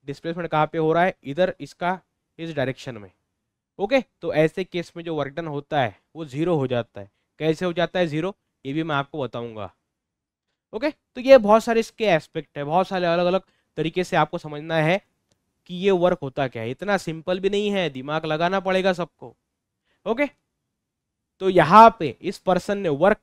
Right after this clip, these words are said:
कब किया? जब ये, इसने वो जो सैक था, वो जो सैक था, वो जो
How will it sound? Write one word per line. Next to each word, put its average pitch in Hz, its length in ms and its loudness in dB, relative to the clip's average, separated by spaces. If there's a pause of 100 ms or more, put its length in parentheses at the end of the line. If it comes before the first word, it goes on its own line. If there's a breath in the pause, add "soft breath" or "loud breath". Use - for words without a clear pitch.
कब 214 240 2
किया? 226 340 8 (340 soft breath)
जब 185 300 2
ये, 226 320 10 (400 soft breath)
इसने 226 560 2 (580)
वो 175 140 0
जो 208 160 -2
सैक 214 360 6
था, 165 260 -2 (200)
वो 147 100 -20
जो 180 100 -12
सैक 208 320 4 (120)
था, 151 60 -6
वो 165 200 -6
जो 190 240 -4